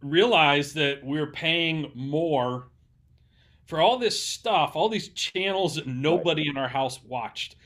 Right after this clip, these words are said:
Speaker 1: Like,
Speaker 2: Right.
Speaker 1: what do we, we really watch? You know, my kids, their idea of T V is watching, uh, something on their iPad
Speaker 2: Yes.
Speaker 1: or their phone. That's what they
Speaker 2: Right.
Speaker 1: call watching T V.
Speaker 2: Sure.
Speaker 1: And they're not alone in that regard.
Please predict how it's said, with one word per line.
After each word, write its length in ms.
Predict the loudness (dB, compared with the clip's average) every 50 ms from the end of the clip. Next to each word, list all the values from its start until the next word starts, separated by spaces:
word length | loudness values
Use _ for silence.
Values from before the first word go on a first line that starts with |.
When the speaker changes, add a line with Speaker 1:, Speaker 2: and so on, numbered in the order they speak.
| _ -20 _ _
Speaker 1:
Like, 120 | -2 0 0
Speaker 2:
Right. 120 | 0 2
Speaker 1:
what 160 | 2 0 0
do 80 | 0 -4 -2
we, 260 | 2 4 4 2 2 -2
we 160 | -4 -2 -2
really 280 | 0 0 0 0 0 0
watch? 460 | -2 -2 -4 -6 -8 -12 -16 -18 -18 _ _ _ _ _ _ _ _ _ _ _ _ _
You 100 | -6 -6
know, 60 | -4
my 140 | -2 -2 -4
kids, 640 | -2 0 4 6 8 6 6 4 0 -10 -10 -12 -12 _
their 280 | -4 -2 2 4 6 6
idea 380 | 6 6 4 4 2 4 4
of 100 | 2 0
T 240 | -4 -10 -6 -6 -4
V 400 | -2 0 0 2 2 2 2 2
is 240 | 2 2 0 -2 -2
watching, 580 | 0 2 2 2 2 0 -2 0 0 0 0
uh, 240 | 0 0 0 -2 -2
something 520 | -4 -4 -4 -4 -4 -4 -4 -4 -4 -6 -10 -16 _ _ _ _ _ -20 _
on 440 | -4 0 0 2 0 0 -4 -6 -4
their 160 | -2 -2 -2
iPad 720 | 0 0 0 0 0 0 0 0 2 2 0 0 -4 -8 -18 _ _
Speaker 2:
Yes. 260 | -10 -8 -8 -10 -12
Speaker 1:
or 140 | -10 -6 -4
their 140 | -4 -4 -2
phone. 360 | 0 0 0 0 0 -6 -12 _ _ _ _ -8
That's 200 | -8 -6 -4 -4
what 100 | -2 0
they 80 | 0
Speaker 2:
Right. 80 | 0 4
Speaker 1:
call 180 | 4 2 2 4 2
watching 500 | 2 2 2 0 -2 -4 -4 -6 -6 -2
T 160 | -2 -2 0
V. 300 | 0 -2 -4 -4 -8 -14 _ _ _ _ -16 2
Speaker 2:
Sure. 220 | 2 2 2 2 -4 -20 -20 _ _ -12
Speaker 1:
And 120 | -12 -12 -12 -8
they're 180 | -4 -2 0
not 200 | 2 4 4 4
alone 400 | 4 4 4 4 4 2 -2 -6
in 140 | -10 -8 -6
that 220 | -4 -4 -6 -6 -8
regard. 480 | -10 -10 -10 -10 -8 -8 -10 -10 -14